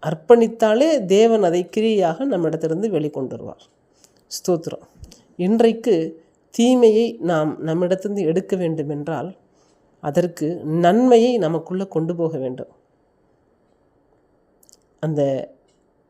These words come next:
நன்மை தான் தேவனுடைய வார்த்தை. அவர் நன்மை செய்கிறவராய் சுற்றித் திரிந்தார். நன்மையானது தருவது அதிக நிச்சயம் அல்லவா?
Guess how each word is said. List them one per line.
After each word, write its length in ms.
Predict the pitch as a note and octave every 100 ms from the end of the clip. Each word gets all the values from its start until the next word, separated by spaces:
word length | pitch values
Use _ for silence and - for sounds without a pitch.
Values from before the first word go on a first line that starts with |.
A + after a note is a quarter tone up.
| _
நன்மை 640 | C#3+ D3+ D#3 F#3 A#3+ A#3 E3+
தான் 440 | G#3+ D3+ - - _ _ _ _ _ D3+
தேவனுடைய 520 | D#3+ D#3+ C#3+ C3+ B2
வார்த்தை. 480 | C#3 D#3 D#3+ - - _ _ _ _ _ _ _ _ _ _ _ _ _ _ _ _ _ _ _ _ _ _ _ _ _ -
அவர் 160 | D3+ C#3+
நன்மை 400 | D#3+ F#3 F#3+ F#3
செய்கிறவராய் 680 | F#3 F3 F#3 F3+ F3 F3+ F3+
சுற்றித் 360 | E3 - D#3+ D#3
திரிந்தார். 380 | C3 C3 C3+ - _ _ _ _ _ _ _ -
நன்மையானது 840 | D3 D3+ E3+ G3 G3 G3 G3 F3+
தருவது 500 | F#3 E3 F3 E3 G3+
அதிக 300 | E3+ D#3+ D#3+
நிச்சயம் 460 | E3 C3+ - E3+ D#3
அல்லவா? 460 | C#3 C3+ C3 F2+